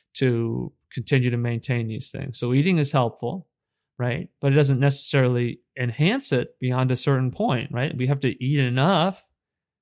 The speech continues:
And then after that point, that's it, right?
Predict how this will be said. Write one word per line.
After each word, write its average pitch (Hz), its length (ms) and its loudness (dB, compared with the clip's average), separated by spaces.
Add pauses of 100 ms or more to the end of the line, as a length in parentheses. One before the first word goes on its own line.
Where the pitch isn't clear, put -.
(280)
And 123 120 2
then 123 100 4
after 135 280 4
that 135 220 2
point, 139 320 0 (260)
that's 127 280 -2
it, 202 220 0 (420)
right? 117 320 -2